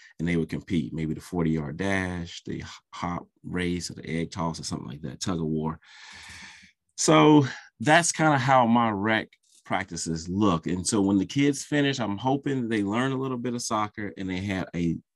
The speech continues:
and had even more fun. And so now that I've said that, the first tip, um, that I wanna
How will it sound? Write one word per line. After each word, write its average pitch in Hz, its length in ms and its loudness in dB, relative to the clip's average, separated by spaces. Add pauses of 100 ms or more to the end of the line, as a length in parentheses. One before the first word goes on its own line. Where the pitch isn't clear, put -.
and 90 140 -4
had 95 320 -2
even 87 300 0
more 82 560 -2 (320)
fun. 82 500 -2 (800)
And 117 140 2
so 120 200 6
now 127 320 8
that 175 120 4
I've 156 140 4
said 117 380 0
that, 127 420 0 (300)
the 110 120 -8
first - 640 -2
tip, 110 380 -4 (400)
um, 95 720 -8 (280)
that 107 200 2
I 113 80 6
wanna 104 300 2